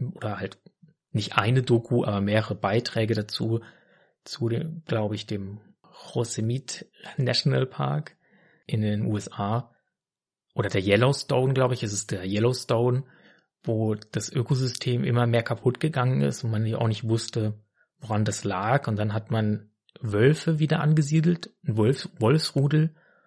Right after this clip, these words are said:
Und das ganze System hat sich wieder stabilisiert. Die haben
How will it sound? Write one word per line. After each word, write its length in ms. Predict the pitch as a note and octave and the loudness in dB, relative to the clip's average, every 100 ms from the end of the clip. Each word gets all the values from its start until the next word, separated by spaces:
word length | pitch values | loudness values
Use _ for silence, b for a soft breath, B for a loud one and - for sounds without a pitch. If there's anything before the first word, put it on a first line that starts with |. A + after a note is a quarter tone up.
| b b b _ | b b b _
Und 300 | C3+ A#2 A#2 | 0 0 0
das 140 | - | -2
ganze 260 | A#2+ C3+ C#3 | 0 0 -2
System 460 | B2 - A#2+ C3+ | -4 -2 2 4
hat 160 | C3 - | 2 0
sich 180 | B2 - | -6 -6
wieder 260 | B2 A#2 A#2+ | -4 0 0
stabilisiert. 960 | - A2+ A2 G#2+ G#2 B2+ A#2+ - E3 - | 2 0 2 2 0 0 -2 -2 -6 -4
Die 100 | - | -2
haben 480 | A2 A2+ A2+ G#2+ | 0 0 0 -2